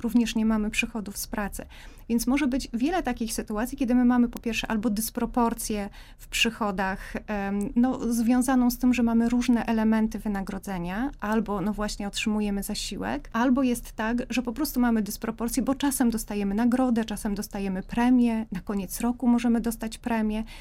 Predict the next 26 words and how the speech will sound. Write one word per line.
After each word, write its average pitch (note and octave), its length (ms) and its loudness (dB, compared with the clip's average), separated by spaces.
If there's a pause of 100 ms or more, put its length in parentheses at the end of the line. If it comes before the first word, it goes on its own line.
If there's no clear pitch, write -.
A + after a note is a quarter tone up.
(100)
No D#4 80 -2
i G4+ 40 -4
faktycznie C#4 500 0
jest A3 240 -4
tak, C4 420 -2
że C4+ 360 0
są D4 200 4
takie C4+ 240 -2
miesiące, A#3+ 500 2
kiedy A3 220 -2
nam G#3+ 180 -2
pracodawca A3 600 -6
nalicza, G#3+ 500 -2
nalicza G3 440 -4
tą G3+ 160 -6
ulgę G3 300 -6
dla G3 120 -6
klasy G3 300 -8
średniej, G#3+ 400 -2 (460)
a D#4+ 220 -4
okazuje C4 440 0
się, C#4 120 -2
że C4+ 120 2
na C4 120 6
koniec A#3 400 0
roku, A#3 460 -4